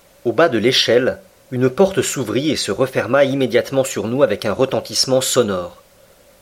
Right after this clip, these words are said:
Nous étions seuls. Où, je ne pouvais le dire, à peine l'imaginer. Tout était noir,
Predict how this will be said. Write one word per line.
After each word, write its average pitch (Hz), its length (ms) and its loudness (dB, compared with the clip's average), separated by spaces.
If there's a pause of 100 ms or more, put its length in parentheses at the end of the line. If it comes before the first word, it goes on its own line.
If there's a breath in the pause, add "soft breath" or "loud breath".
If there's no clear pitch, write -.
(440)
Nous 101 180 -6
étions 107 400 -4
seuls. 90 560 0 (840)
Où, 185 220 2 (120)
je 127 100 2
ne 107 80 2
pouvais 123 240 0
le 113 80 -2
dire, 95 340 -8 (380 soft breath)
à 113 80 0
peine 143 340 2
l'imaginer. 110 540 -2 (1000)
Tout 196 220 -2
était 110 200 -2
noir, 90 580 -6